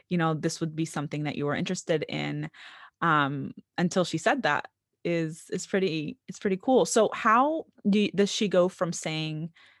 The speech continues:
"You know, you're a really, really good listener and you never really talk about yourself and you, uh, you know, just always give me really good advice," to you having that, like, aha moment of therapy?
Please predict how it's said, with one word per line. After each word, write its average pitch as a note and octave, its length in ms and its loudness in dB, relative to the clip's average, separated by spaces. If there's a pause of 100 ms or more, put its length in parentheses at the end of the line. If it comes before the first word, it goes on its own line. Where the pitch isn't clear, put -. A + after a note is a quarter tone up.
(280)
"You G#3+ 100 4
know, A3+ 80 6
you're G#3+ 220 4
a - 20 2
really, C4+ 340 2
really G#3+ 320 4
good G3 200 2
listener D#3 600 -2
and E3 480 0 (240)
you F#3 120 2
never F#3+ 240 4
really B3 200 4
talk - 260 0
about D#3 240 -2
yourself D#3+ 580 -2
and E3 140 -2
you, D#3+ 520 -2 (460)
uh, - 60 -6 (260)
you F#3+ 140 2
know, F3 160 4
just F3 280 0
always F#3 380 4
give F#3 160 0
me F3 240 0
really E3+ 240 2
good E3+ 160 2
advice," D#3+ 800 2
to E3+ 340 0
you F#3+ 580 0
having E3+ 380 0
that, D3+ 180 -4
like, D#3 220 -2
aha D#3+ 300 -2
moment D3+ 400 -6
of D3 340 -6 (800)
therapy? F#3+ 560 2